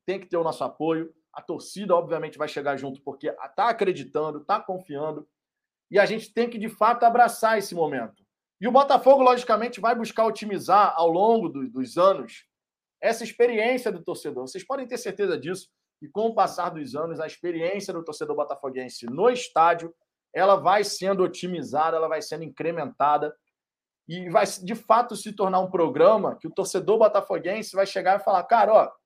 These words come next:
domingo tem jogo do Botafogo, ó, nosso programa de família aqui. Vamos ao estádio." E é isso que tem que acontecer.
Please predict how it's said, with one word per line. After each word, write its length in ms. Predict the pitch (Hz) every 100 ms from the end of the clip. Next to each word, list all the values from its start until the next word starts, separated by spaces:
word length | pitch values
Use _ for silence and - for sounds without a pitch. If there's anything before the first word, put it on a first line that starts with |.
| _ -
domingo 800 | 185 190 190 320 285 135 104 - _ _ _
tem 180 | 220 214
jogo 300 | 160 233 254
do 60 |
Botafogo, 720 | 247 254 311 - 240 269 214
ó, 120 | 143 127
nosso 220 | 156 -
programa 400 | 214 180 208 233
de 100 | 208
família 540 | 277 254 208 269 214
aqui. 300 | - 117 98 _ _ _ -
Vamos 260 | 147 190 262
ao 80 | 330
estádio." 580 | - 254 277 202 113 _ _ _ _ _ _ _ _ _ _ _
E 120 | 165
é 60 | 190
isso 280 | 208 190 -
que 80 |
tem 160 | - 180
que 60 | 170
acontecer. 580 | 170 156 131 - 104